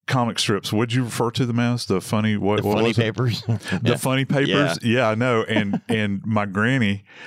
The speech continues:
Speaker 1: she would refer to comic books as funny books.
Speaker 2: Okay.
Speaker 1: I guess it's rooted in this idea that, you know, that it was escapism in order to, or it's perceived to get a laugh.
Speaker 2: Right.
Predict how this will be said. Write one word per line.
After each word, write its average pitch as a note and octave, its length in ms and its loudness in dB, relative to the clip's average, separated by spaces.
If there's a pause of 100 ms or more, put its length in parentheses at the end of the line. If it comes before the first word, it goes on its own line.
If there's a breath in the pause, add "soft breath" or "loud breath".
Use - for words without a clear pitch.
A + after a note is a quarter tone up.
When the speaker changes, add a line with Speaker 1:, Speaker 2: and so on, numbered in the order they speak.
(200 loud breath)
Speaker 1:
she C#3 220 0
would C#3 180 2
refer A2+ 420 2
to G2 280 2
comic C3 380 0
books G2 280 0
as F#2+ 120 -2
funny D3 240 0
books. F2+ 560 -2
Speaker 2:
Okay. G2+ 340 -2 (100)
Speaker 1:
I C3 100 -2
guess F#3+ 200 0
it's B2 160 -2
rooted C3 480 2
in G#2+ 160 2
this G#2 160 2
idea G#2 500 2
that, G2+ 120 -2
you G#2 120 2
know, F#2+ 200 2
that G2 160 -2 (480)
it G2 280 0
was A2 140 2
escapism G#2+ 1080 0 (300)
in G#2+ 220 0
order A2+ 440 2
to, - 120 -6
or G2+ 160 2
it's F#2 100 -4
perceived A2 800 0 (540 loud breath)
to A#2+ 80 0
get G#2+ 160 -2
a - 20 -4
laugh. F#2 540 -4 (160)
Speaker 2:
Right. B1 280 -4